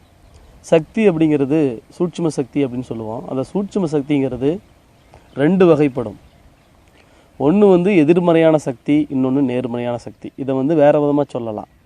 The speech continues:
நல்ல சக்தி, கெட்ட சக்தி, இப்படி கூட சொல்லிக்கலாம். இந்த எதிர்மறையான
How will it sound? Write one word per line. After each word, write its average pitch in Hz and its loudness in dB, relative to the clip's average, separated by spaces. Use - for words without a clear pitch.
நல்ல 151 2
சக்தி, 160 -2
கெட்ட 160 -4
சக்தி, 131 -6
இப்படி 127 -8
கூட 135 -2
சொல்லிக்கலாம். 107 -12
இந்த 175 2
எதிர்மறையான 202 4